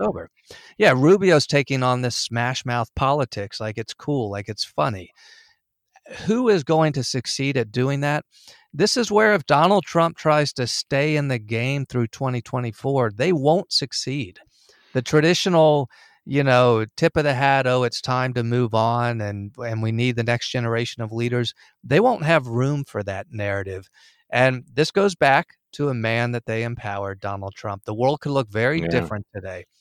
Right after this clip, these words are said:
Speaker 1: if Republicans on Capitol Hill had acknowledged, look, as Lindsey Graham did, that Trump was elected,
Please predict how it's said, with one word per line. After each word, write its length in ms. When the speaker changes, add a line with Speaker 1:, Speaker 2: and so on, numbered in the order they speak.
Speaker 1:
if 240
Republicans 580
on 140
Capitol 440
Hill 280
had 160
acknowledged, 680
look, 240
as 120
Lindsey 260
Graham 280
did, 260
that 180
Trump 260
was 120
elected, 500